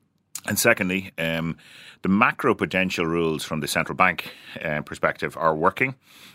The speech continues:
in the sense of, um, one of their objectives was obviously to make sure that in-,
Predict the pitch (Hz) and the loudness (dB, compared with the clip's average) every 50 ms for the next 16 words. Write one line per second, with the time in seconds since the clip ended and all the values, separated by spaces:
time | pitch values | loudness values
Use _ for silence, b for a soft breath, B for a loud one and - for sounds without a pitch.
0 | B B - 82 80 73 - 85 80 78 76 - - - - 82 78 78 78 76 | B B -4 -4 -2 -2 0 0 -2 -2 -2 -6 -8 -4 0 0 2 2 2 0
1 | 71 - - b b b b b b b b b b b - - 73 76 73 71 | -2 -4 -12 b b b b b b b b b b b -6 -4 -4 -4 -4 -4
2 | 73 73 73 85 87 87 85 78 - 82 76 73 69 - 90 80 - - 76 69 | -6 -8 -6 -2 -2 0 0 0 0 0 0 0 0 2 0 0 0 0 -16 -10
3 | - 73 69 76 76 73 71 - - 71 - 76 73 73 - - 78 71 69 71 | -8 -4 -2 -2 -2 -2 -2 -6 -6 -8 -4 -4 -4 -4 -4 -4 -4 -2 -4 -4
4 | - - - 76 | -6 -6 -14 -14